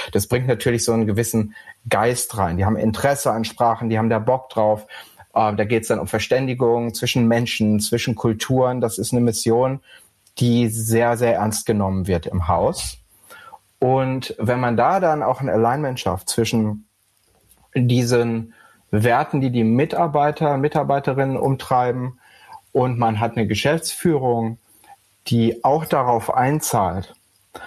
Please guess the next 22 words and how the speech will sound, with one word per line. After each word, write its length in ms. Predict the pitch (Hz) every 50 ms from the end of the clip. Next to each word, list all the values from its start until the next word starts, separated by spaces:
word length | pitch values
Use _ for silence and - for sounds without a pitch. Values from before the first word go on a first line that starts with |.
| - - - - -
und 140 | - 113
man 200 | 117 117 110 117
hat 160 | 139 143 123 117
eine 100 | 123 -
Kommunikation, 1080 | - 135 123 123 123 120 - 127 113 107 - - - 151 165 185 180 147 127 117 110
die, 320 | 120 120 120 117 - -
die 140 | - 127 117
das 200 | 127 123 - -
berücksichtigt 720 | - 110 120 156 165 - - 143 135 - - 117 104 -
und 220 | - 117 113 107 101
mitnimmt, 680 | 120 127 151 160 - - 101 98 101 131 135 - - - - - - - - - - _ _ _ -
da 500 | - 120 117 - - 117 120 139 147 -
erreicht 460 | 117 113 107 113 107 107 104 - -
man 180 | 113 107 104 101
dann 320 | 104 101 101 104 107 104
dieses, 540 | 104 110 107 104 - 104 98 - - - -
äh, 260 | - 110 110 104 104
dieses 380 | 104 110 117 107 113 117 - -
Alignment, 600 | - 107 104 101 98 104 110 117 117 113 110 -
was 180 | 107 104 -
im 120 | 107 107 104
Endeffekt 640 | - 110 107 110 117 110 101 - 113 107 104 -